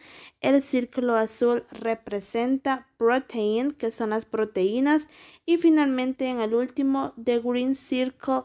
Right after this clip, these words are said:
represents". Acá dice que el círculo verde representa, aunque realmente este es amarillo, pero ahí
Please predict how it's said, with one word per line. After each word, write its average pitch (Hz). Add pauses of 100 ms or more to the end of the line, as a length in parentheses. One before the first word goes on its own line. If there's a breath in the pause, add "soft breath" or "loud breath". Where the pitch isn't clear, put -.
represents". 233 (300)
Acá 240
dice 254
que 247
el 247
círculo 233
verde 220
representa, 226
aunque 214
realmente 202
este 202
es 208
amarillo, 226
pero 220
ahí 208